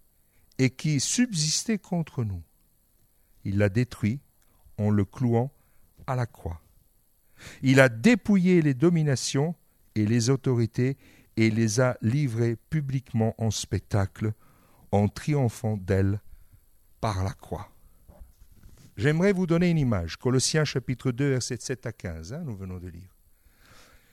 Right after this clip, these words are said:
Quand, euh, quand dans la, dans la période de romaine, le vainqueur revenait d'une campagne de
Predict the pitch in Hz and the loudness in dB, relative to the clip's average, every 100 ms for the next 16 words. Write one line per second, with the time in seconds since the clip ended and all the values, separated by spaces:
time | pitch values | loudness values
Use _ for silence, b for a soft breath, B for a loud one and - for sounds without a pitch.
0 | b - 202 208 - 196 185 180 - _ | b 2 4 4 0 4 4 2 -4 _
1 | _ _ _ _ _ _ _ _ _ _ | _ _ _ _ _ _ _ _ _ _
2 | _ - 143 - 147 143 135 131 123 120 | _ -8 -6 -4 -2 -2 -2 -2 -2 -4
3 | 113 120 110 107 104 117 110 131 131 110 | -10 -12 -10 -8 -4 -2 2 2 2 0
4 | 95 113 143 202 104 80 _ _ _ _ | 2 2 2 2 0 -6 _ _ _ _
5 | _ _ _ _ _ _ _ _ _ _ | _ _ _ _ _ _ _ _ _ _
6 | _ _ _ _ _ _ _ _ _ _ | _ _ _ _ _ _ _ _ _ _
7 | _ _ - 104 123 139 - 185 160 120 | _ _ -6 0 2 4 4 2 2 0
8 | 127 127 127 180 - - - - 123 117 | 2 4 2 2 -4 -18 -20 -14 -2 -2
9 | 110 131 117 147 156 131 110 | 0 -2 0 0 0 0 -2